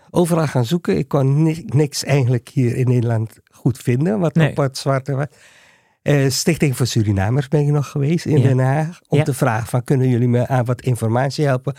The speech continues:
Speaker 1: Wat doen jullie daar? En die meneer bij die balie, die zei tegen me, bij ons in Suriname komt niet voor.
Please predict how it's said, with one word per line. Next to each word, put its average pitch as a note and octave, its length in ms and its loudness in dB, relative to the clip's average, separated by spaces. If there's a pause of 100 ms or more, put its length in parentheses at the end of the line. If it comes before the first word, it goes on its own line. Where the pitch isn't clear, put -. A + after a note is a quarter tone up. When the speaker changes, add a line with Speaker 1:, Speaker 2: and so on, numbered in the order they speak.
(200)
Speaker 1:
Wat B2+ 180 0
doen C3+ 100 2
jullie C3 180 2
daar? B2 220 0 (260)
En D3 80 -2
die B2 100 2
meneer C3 280 2
bij C3+ 140 0
die B2+ 120 -2
balie, A2+ 360 -2
die B2 120 -4
zei B2 260 -2
tegen A#2 320 -2
me, B2 80 0
bij D#3 160 0
ons - 280 -2
in D#4 80 0
Suriname A#3 340 0
komt D#3 260 -2
niet C3+ 180 2
voor. - 240 0